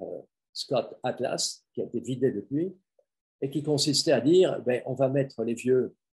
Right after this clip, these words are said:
on va les confiner complètement, hein. Les autres vont continuer à vivre normalement. Euh, il y aura une immunité. Alors, bien sûr, ils vont se transmettre le virus les uns aux autres, mais ils seront pas, étant jeunes,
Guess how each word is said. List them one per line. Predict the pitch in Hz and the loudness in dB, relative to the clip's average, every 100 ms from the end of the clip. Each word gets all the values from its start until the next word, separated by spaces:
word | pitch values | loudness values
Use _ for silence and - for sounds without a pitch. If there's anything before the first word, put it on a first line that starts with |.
| _ _ _ _ _ _ _ - | _ _ _ _ _ _ _ -12
on | 131 | -6
va | 120 | -4
les | 123 | -4
confiner | 151 139 - 135 120 117 | -2 -4 -4 -4 -4 0
complètement, | 180 131 120 110 - _ _ _ _ _ 113 | 0 0 -6 -10 -14 _ _ _ _ _ -10
hein. | - - _ _ _ _ _ | -10 -10 _ _ _ _ _
Les | 135 151 | 0 2
autres | 160 147 | 4 2
vont | 135 | 0
continuer | 135 151 143 139 | -2 -2 -2 -2
à | 131 | -2
vivre | 131 139 123 120 | -2 -4 -6 -4
normalement. | 123 131 123 107 135 - _ _ _ _ _ _ _ _ _ | -4 -4 -4 -4 -6 -8 _ _ _ _ _ _ _ _ _
Euh, | 131 120 117 117 | -4 0 -2 -2
il | 143 | 0
y | 143 | 2
aura | 143 147 | 4 2
une | 131 | 0
immunité. | 123 123 123 120 - 120 - | -4 -6 -6 -8 -6 -8 -4
Alors, | 117 110 | -2 0
bien | 110 123 | 0 -2
sûr, | 113 151 | 0 -2
ils | 113 | -2
vont | 123 | -4
se | - | -4
transmettre | 127 113 131 117 | -6 -6 -6 -4
le | 120 | -6
virus | 110 107 123 113 | -6 -6 -6 -4
les | 113 117 | -8 -6
uns | 110 | -6
aux | 117 | 0
autres, | 180 220 - 139 _ _ _ _ - | 2 0 -2 -10 _ _ _ _ -4
mais | 143 156 135 - - | 2 4 2 -2 -10
ils | 127 | -8
seront | - 135 | -2 -2
pas, | 120 127 120 - - | 2 4 4 2 -6
étant | 123 120 131 | -10 -4 -2
jeunes, | 123 135 117 101 | 2 4 4 -2